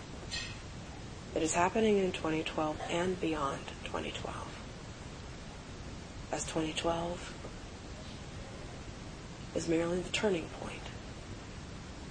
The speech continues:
an important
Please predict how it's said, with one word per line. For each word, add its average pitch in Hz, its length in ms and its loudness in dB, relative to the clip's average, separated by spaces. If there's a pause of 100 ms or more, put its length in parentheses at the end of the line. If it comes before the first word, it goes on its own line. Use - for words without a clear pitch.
(2250)
an 156 80 2
important 185 680 8